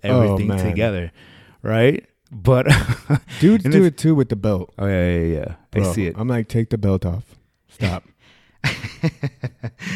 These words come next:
Speaker 2: But, but y-, you s-, you, uh, you see that shit a lot, and people don't ro-, notice is that that T V A,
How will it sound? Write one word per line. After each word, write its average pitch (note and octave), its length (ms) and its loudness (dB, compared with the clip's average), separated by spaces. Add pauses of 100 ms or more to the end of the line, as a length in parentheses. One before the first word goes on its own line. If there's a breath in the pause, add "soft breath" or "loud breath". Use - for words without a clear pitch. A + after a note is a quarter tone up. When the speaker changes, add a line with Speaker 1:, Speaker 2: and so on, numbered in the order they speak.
(300 loud breath)
Speaker 2:
But, E3+ 340 0
but D#3+ 220 -2 (100)
y-, C3+ 200 -16 (100)
you D3 240 0
s-, - 180 -4
you, C#3 240 -10 (140)
uh, - 240 -20
you D3 240 -4
see F3 160 -6
that D#3+ 180 -2
shit C3 160 -6
a A2+ 60 -6
lot, F#2+ 340 -4 (100)
and A#2+ 220 -4
people C#3 220 4
don't A#2+ 240 4
ro-, C#3 160 4
notice C#3 400 2
is F#2+ 100 -8
that G2 200 -10
that F#2 120 -8
T B2+ 240 -2
V F#2+ 240 -2
A, G#2+ 460 0